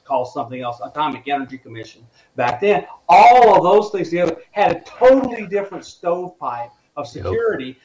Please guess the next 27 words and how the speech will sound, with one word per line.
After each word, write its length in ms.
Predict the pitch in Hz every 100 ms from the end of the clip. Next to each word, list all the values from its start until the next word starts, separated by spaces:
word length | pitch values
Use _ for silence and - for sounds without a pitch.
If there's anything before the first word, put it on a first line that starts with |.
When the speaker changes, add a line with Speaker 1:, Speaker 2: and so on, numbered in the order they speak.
| _ 127
Speaker 1:
than 360 | 160 151 143
Department 500 | 147 - 175 175 160
of 140 | 151 135
Defense 440 | 135 185 170 -
and 140 | 143 139
the 100 | 143
U 160 | 156 156
S 160 | -
intelligence 580 | 127 123 165 143 104 _
community. 460 | - 98 87 _ _ _ _ _ _ _
And 560 | - 175 175 175 170 165 _ _ _ _
to 240 | - 156 139 - _
find 560 | - 233 208 240 240 226 -
out 440 | 160 160 131 -
that 220 | 139 117 _ -
Oppenheimer 1300 | 156 202 202 220 208 175 151 139 127 117 110 101
was, 400 | 113 120 120 120
like, 480 | 135 147 151 147 -
the 220 | 123 110 _ _
first 420 | - 202 220 214 - _ _
person 560 | 190 202 - - - _ _ _ _ _ _
who 140 | 185
was 280 | 156 139 120
running 580 | 131 151 175 185 180 170
the 200 | 151 139
initial 480 | 139 170 180 - 139
studies. 840 | 117 - 165 175 110 - - _